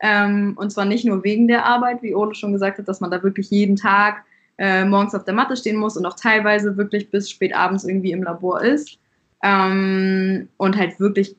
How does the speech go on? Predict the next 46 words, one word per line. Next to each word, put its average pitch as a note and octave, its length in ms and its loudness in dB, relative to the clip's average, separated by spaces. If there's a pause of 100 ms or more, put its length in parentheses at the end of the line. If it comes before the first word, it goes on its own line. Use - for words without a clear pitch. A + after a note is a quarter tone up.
(160)
keinen G3 220 2
einzigen A#3 480 2
Tag C4 300 -4
irgendwie A#3+ 240 2
dazwischen G#3 420 -6
frei F#3+ 300 0
hat. D4 220 0
Man G3+ 140 -4
hat F#3+ 160 -4
vielleicht F3+ 340 -4
mal F3+ 380 2 (320)
einen G3 140 2
Nachmittag, A#3+ 540 0
wo A#3+ 60 -4
man A3+ 160 0
früher A#3+ 320 -2
raus G#3+ 360 -2
ist B3 160 -8
und G#3+ 80 -2
dann G3 160 -4
kann G3 140 -4
man G3 100 -2
ein G3 40 -4
bisschen G3 220 -8
entspannen F#3+ 540 2
oder F#3 500 2 (360)
eine G3+ 80 -2
Runde G3 240 2
surfen G3+ 460 0
gehen G3+ 260 4
oder F#3+ 300 2
schwimmen G#3 380 2
oder G3 220 2
sonst G3 300 -2
was. C#4 240 0 (260)
Aber F#3+ 240 2
einen F#3 240 0
ganzen, A#3 400 0
kompletten G#3+ 400 -2
Tag G3 220 -4
frei G#3 180 0
hat A#3 140 -2
man G3 120 -6
halt D#3+ 200 -6
gar E3 320 2
nicht. E3+ 400 -8